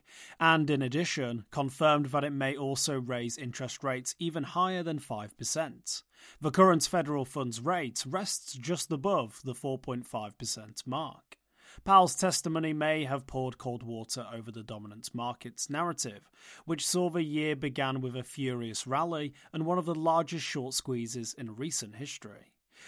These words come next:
The rally in question was largely driven by the narrative that inflation had peaked and that the Fed was going to pivot later this year. The comments brought down stock and crypto markets.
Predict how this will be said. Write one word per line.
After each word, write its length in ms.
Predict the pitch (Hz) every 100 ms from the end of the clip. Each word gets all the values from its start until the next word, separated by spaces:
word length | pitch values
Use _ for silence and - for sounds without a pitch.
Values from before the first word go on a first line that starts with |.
| -
The 120 | 139 139
rally 340 | 156 165 151
in 120 | 143
question 520 | - 180 - - 147
was 140 | 143 135
largely 380 | 151 160 139 131
driven 400 | 131 143 143 135
by 180 | 131
the 100 | 123
narrative 540 | 127 135 143 143 135 113
that 140 | 123
inflation 560 | 120 113 165 165 - 143
had 160 | 117
peaked 500 | - 214 143 - - - - -
and 120 | 147
that 140 | 160
the 100 | 156
Fed 260 | 139 170 160
was 180 | 160 135
going 260 | 139 123 117
to 100 | 131
pivot 380 | 131 110 117
later 340 | 120 107 104 110
this 240 | 110 -
year. 400 | 139 156 131 - _ _ - - -
The 100 | 143
comments 420 | 170 165 165 -
brought 400 | - 156 156 135
down 300 | 147 147 147
stock 460 | - - 151 143 -
and 160 | 135
crypto 380 | - 120 - 120
markets. 840 | 110 127 156 - 107 _ - -